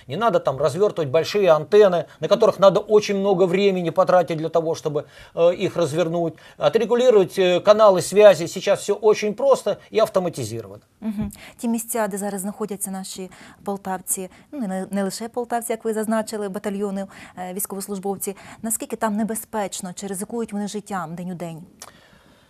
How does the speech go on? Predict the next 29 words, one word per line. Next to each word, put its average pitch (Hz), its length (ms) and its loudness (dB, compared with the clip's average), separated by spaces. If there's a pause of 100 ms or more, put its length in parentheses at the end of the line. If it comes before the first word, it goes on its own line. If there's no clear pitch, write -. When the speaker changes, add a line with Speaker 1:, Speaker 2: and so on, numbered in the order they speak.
(200)
Speaker 1:
Вы 135 60 -6
знаете, 196 240 2
очень 180 180 0
сложный 175 360 2
вопрос. 147 580 2 (200)
Я 214 160 4
понимаю, 220 440 6
что 185 460 4 (120)
<clears throat> 135 120 -6
бойцы 165 380 4
нашего 175 640 4 (120)
полтавского 185 600 6
батальона, 180 540 6
в 151 40 2
основном 165 380 -2
полтавчане, 165 800 6 (340)
города 151 360 4
Миргорода, 160 580 4
города 151 320 2
Кременчуга, 143 800 2 (760)
вот, 165 300 0
и - 100 -6
сказать 240 420 4
о 185 100 6
том, 247 240 8
что 202 260 4
там 214 300 6
что-то, 190 680 6
э, 180 360 8